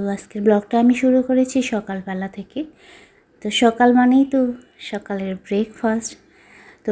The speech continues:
ব্রেকফাস্টের জন্য আমরা এখন আজকে খাবো পুরি। তো ওটাই আমার মেয়ে ভেজে নিচ্ছে, গরম গরম পুরি আমি বানিয়ে দিয়েছি আর এখন ও ভেজে নিচ্ছে একদম ফুলকা ফুলকা পুরি।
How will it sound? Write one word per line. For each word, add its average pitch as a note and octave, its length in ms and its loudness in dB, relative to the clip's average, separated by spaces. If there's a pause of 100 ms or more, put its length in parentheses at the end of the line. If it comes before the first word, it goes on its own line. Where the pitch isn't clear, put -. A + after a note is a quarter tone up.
ব্রেকফাস্টের B3+ 680 2
জন্য B3 280 4
আমরা G#3+ 380 2 (100)
এখন A3 500 -2 (1040)
আজকে G3+ 320 -16
খাবো G3+ 300 -6 (160)
পুরি। B3 360 2 (200)
তো G#3+ 100 -4 (220)
ওটাই A3+ 340 -4
আমার G3+ 260 -2
মেয়ে G3 400 -2
ভেজে G3 420 -8
নিচ্ছে, F#3 360 -10 (200)
গরম F#3 320 -6
গরম F#3 320 -8 (140)
পুরি A#3 300 -2 (720)
আমি A#3 280 4 (120)
বানিয়ে A#3 380 2
দিয়েছি A#3+ 460 0
আর G3+ 200 -4
এখন F#3+ 320 -8
ও G3 80 -4
ভেজে G3+ 360 -6
নিচ্ছে G#3 380 -4 (1120)
একদম G3+ 400 -4
ফুলকা G#3+ 500 0
ফুলকা G#3 380 -2
পুরি। G3+ 440 -2